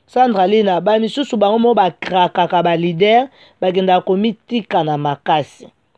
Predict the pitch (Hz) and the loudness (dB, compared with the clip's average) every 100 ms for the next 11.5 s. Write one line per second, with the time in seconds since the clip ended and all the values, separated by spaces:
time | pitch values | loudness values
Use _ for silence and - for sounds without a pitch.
0 | _ _ _ _ _ 196 220 240 247 233 | _ _ _ _ _ -2 2 2 2 2
1 | 285 302 233 220 202 214 226 254 202 185 | 4 2 4 4 2 2 0 0 -2 0
2 | 208 214 180 165 196 - _ _ 196 196 | 2 4 4 0 -2 -12 _ _ -2 -2
3 | 185 254 247 202 - - 220 202 165 160 | 2 2 2 0 -4 0 2 2 0 -4
4 | 190 - _ - 175 240 220 185 220 - | -6 -8 _ -12 -2 0 0 0 0 0
5 | 196 190 220 196 190 190 254 240 - 392 | 0 2 2 2 0 2 2 0 -4 0
6 | 233 226 165 147 160 156 160 147 147 165 | 4 4 2 0 -2 -2 -4 -4 -4 -2
7 | 165 180 185 - 180 139 - _ _ _ | 0 0 -2 -2 -2 -2 -6 _ _ _
8 | _ - - 285 302 285 285 269 262 214 | _ -12 -6 -2 0 2 2 4 2 4
9 | 240 226 175 180 190 220 185 160 156 - | 4 2 0 0 2 2 2 0 -2 -2
10 | 220 185 170 202 220 220 180 160 156 156 | 0 2 2 2 4 2 2 2 -2 -4
11 | 214 269 269 202 | -2 2 4 2